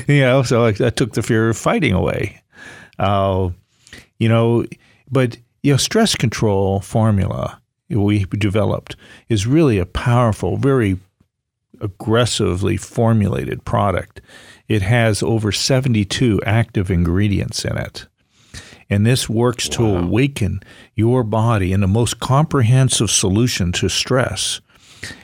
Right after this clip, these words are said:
Speaker 1: you know, a way to awakens your body to face stress, to make stress a good thing, how to flow in life, how to, you know, all of a sudden, I love that saying when I first heard it from some Australian friends of mine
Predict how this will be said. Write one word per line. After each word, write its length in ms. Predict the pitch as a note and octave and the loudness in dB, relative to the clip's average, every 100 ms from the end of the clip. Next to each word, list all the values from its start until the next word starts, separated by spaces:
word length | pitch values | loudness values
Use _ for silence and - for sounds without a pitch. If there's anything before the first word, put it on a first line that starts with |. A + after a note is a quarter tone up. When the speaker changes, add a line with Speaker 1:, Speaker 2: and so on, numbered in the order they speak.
| _ | _
Speaker 1:
you 80 | G#2 | 0
know, 100 | G#2 | 2
a 60 | |
way 240 | G#2 A2+ A2+ | 2 2 0
to 160 | - G#2 | 0 0
awakens 560 | G2 C3+ D#3+ A2 G#2+ | 2 0 2 0 0
your 140 | - G2+ | 0 0
body 640 | G#2 B2 B2+ G#2 F2+ F#2 - - - - - | 0 2 2 2 0 -4 -10 -20 -20 -20 -4
to 540 | A#2 A2 G#2 G2+ F#2+ - - _ | 0 2 2 2 0 -4 -18 _
face 400 | - - C3+ C3 | -16 -2 2 2
stress, 520 | - - F#2+ E2+ - - | 0 -2 -4 -4 -6 -4
to 100 | A2 | 2
make 260 | C3 D3+ | 2 2
stress 600 | - - - B2 A2 - - _ _ | -2 -4 0 0 0 -4 -12 _ _
a 80 | - | -6
good 320 | F#2 A2+ A2 G2+ | -2 0 0 -2
thing, 320 | - E2+ D#2+ | -4 -4 -4
how 280 | - D3 C#3 | 0 2 2
to 100 | F2 | 0
flow 540 | - - A2+ A2+ G2+ | -6 -4 0 0 0
in 160 | F2+ F2 | 0 -2
life, 420 | E2+ E2+ D#2+ - - - - _ | -2 -4 -6 -10 -18 -20 -20 _
how 300 | D#3 D#3+ D3+ | 0 2 2
to, 240 | A2+ F2+ - _ _ _ - | 2 -2 -6 _ _ _ -14
you 140 | - A#2 | -2 2
know, 320 | A2 G#2+ G#2 | 2 2 2
all 200 | A#2 C3 | 2 2
of 60 | G#2+ | 2
a 40 | |
sudden, 320 | - C#3 A#2 | 2 2 2
I 80 | G2 | 2
love 320 | G2 A2+ C3 | 2 2 2
that 240 | A2+ F#2+ - | 0 -2 -2
saying 560 | - - A#2 A#2+ G#2+ | -6 0 2 4 4
when 100 | F#2+ | 4
I 80 | F#2+ | 2
first 380 | F2+ A#2 A2 - | 0 -2 -2 0
heard 180 | A#2 G#2+ | 0 0
it 100 | F#2+ | 0
from 220 | G2 F#2 | 0 0
some 220 | - F2 | 0 0
Australian 680 | - G2+ - A#2 A#2 A#2+ F2 | 0 -2 -2 0 2 2 0
friends 360 | - G#2+ B2 | 0 2 2
of 80 | G2 | 2
mine 380 | E2+ F2+ D#2+ - | 0 -2 -4 -8